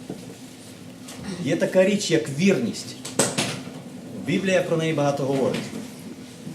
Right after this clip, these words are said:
І вірність полягає в тому, що ти тривалий до кінця.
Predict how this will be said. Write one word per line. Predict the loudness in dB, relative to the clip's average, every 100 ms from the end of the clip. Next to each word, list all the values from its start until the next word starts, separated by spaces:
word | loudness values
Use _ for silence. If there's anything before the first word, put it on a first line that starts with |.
| 0
І | 2
вірність | 4 4 2
полягає | 2 2 2
в | 2 0
тому, | 2 2 2
що | 2 2 0 -4 -10 -12 -2
ти | 4 4 4 -2 -8 -12 -14 -12 -10 -10 -4
тривалий | 2 4 6 6 6 4
до | 2 4 4
кінця. | 4 -2 0 2 0